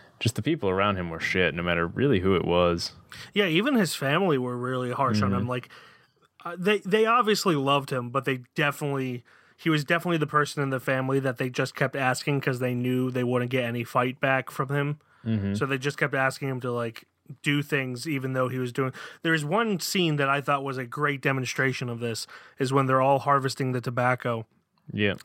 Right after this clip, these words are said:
Speaker 2: And everyone keeps calling for him to take the tobacco from them and walk it to the wagon. And then, like, you could tell they're being impatient with him, even though he just picked up someone else's tobacco, was walking to the wagon.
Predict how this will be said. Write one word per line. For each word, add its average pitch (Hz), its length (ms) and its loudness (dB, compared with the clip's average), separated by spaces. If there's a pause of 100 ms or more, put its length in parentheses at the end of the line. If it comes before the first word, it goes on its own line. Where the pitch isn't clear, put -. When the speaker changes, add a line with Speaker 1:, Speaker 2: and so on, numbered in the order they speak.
Speaker 2:
And 151 180 -2
everyone 160 440 0
keeps 151 260 -4
calling 147 380 0
for 143 200 -2
him 139 300 -2
to - 160 -8
take 139 340 -4
the 135 100 -2
tobacco 131 440 0
from 127 200 -2
them 123 160 0
and 123 100 -2
walk 123 240 2
it 120 80 -8
to 127 60 -4
the 120 100 0
wagon. 120 520 0 (460)
And 131 180 4
then, 127 240 2
like, 131 300 -2
you 131 120 -8
could - 160 -2
tell 147 260 2
they're 135 140 2
being 127 240 0
impatient 135 500 -2
with 123 140 -4
him, 123 140 -2
even 127 180 -2
though 127 120 -2
he 131 140 -2
just 131 400 0
picked - 260 -2
up 123 120 -4
someone 127 300 0
else's 123 240 -2
tobacco, 123 420 -2
was 117 120 -4
walking 127 360 0
to 120 80 -2
the 113 100 -4
wagon. 117 480 -2